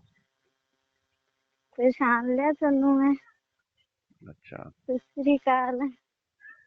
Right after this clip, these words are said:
Speaker 2: ਸਤਿ ਸ੍ਰੀ ਅਕਾਲ ਤਾਂ ਠੀਕ ਹੈ।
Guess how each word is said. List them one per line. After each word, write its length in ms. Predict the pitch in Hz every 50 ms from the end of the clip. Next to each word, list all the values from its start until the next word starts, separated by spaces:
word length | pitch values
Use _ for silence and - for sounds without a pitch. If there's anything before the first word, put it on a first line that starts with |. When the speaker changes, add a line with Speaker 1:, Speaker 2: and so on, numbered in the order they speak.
| _ _ _ _ _ _ _ _ _ _ _ _ _ _ _ _ _ _ _ _ _ _ _ _ _ _ _ -
Speaker 2:
ਸਤਿ 100 | 85 80
ਸ੍ਰੀ 240 | - - 87 85 78
ਅਕਾਲ 300 | - - 85 82 82 80
ਤਾਂ 120 | 87 85
ਠੀਕ 320 | - - 85 82 78 - 87
ਹੈ। 280 | 85 82 87 98 101